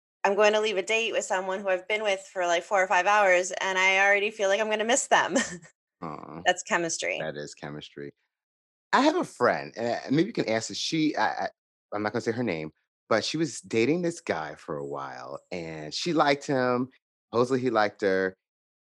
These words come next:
Speaker 2: he was married for a really long time, so this would break, this would be the first relationship he has after a twenty-something year marriage, I think.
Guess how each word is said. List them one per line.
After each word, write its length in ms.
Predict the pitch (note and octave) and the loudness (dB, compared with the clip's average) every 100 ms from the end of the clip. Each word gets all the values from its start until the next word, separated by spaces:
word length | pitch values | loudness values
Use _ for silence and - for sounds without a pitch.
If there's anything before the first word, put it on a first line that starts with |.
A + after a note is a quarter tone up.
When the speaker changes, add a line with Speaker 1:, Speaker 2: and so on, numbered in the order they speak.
| _ - | _ -8
Speaker 2:
he 140 | A2+ | -6
was 140 | A#2 A#2+ | -2 0
married 440 | A#2+ B2+ B2+ A2 | 4 6 6 4
for 220 | - F#2 | 2 2
a 80 | F2+ | 2
really 280 | F2 G#2+ G#2 | 2 4 4
long 220 | G2+ F#2+ | 2 0
time, 280 | - F2 E2 | -4 -6 -6
so 100 | F2+ | -8
this 100 | F2 | -12
would 100 | G2 | -2
break, 260 | G2+ G2 - _ - | 0 0 -4 _ -8
this 200 | G#2+ - | -6 -6
would 100 | G#2+ | -6
be 100 | A2 | -4
the 100 | F#2+ | -4
first 360 | - G#2 G2 G2 | -2 0 0 -4
relationship 420 | F2 E2+ - F2+ | -8 -8 -10 -10
he 80 | F2 | -8
has 280 | F2+ E2 - | -6 -6 -8
after 260 | E2+ - D#2+ | -12 -8 -10
a 40 | |
twenty-something 600 | - - D2+ D2 C#2 C#2+ | -10 -10 -10 -10 -16 -16
year 120 | - C2+ | -14 -12
marriage, 360 | - - - A#2 | -10 -10 -12 -20
I 60 | |
think. 180 | - | -20